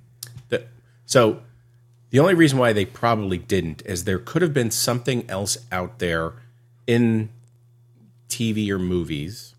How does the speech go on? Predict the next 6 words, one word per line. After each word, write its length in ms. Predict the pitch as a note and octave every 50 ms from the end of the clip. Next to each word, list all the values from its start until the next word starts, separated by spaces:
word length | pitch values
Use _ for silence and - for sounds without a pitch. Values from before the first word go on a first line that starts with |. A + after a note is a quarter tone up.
| _ - _ _ _ _ _ _ _ -
that 220 | F#2+ F#2+ F#2 F#2
was 140 | F#2 F#2 E2
very 300 | - - F#2 F2 F2 E2
similar 540 | - - - - F#2+ E2+ D#2 D2 C2+ C2 C2+
to 160 | - - -
that. 240 | C2 C2+ - - -